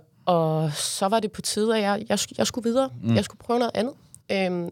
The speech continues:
Speaker 1: og, og helt tilfældigt, så, øh, så, øh, fik jeg en, øh, tikket der en besked ind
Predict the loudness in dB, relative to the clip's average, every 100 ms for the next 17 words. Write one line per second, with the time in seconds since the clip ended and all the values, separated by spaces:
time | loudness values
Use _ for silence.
0 | 0 0 0 0 0 2 -2 -4 0 0
1 | 0 -6 -6 -6 0 0 0 -2 -2 -4
2 | -6 _ _ _ _ -14 -10 -4 0 2
3 | 2 0 -2 -4 2 2 2 0 0 -2
4 | -2 -2 -6 -6 -2 0 0 -2 -2 0
5 | -2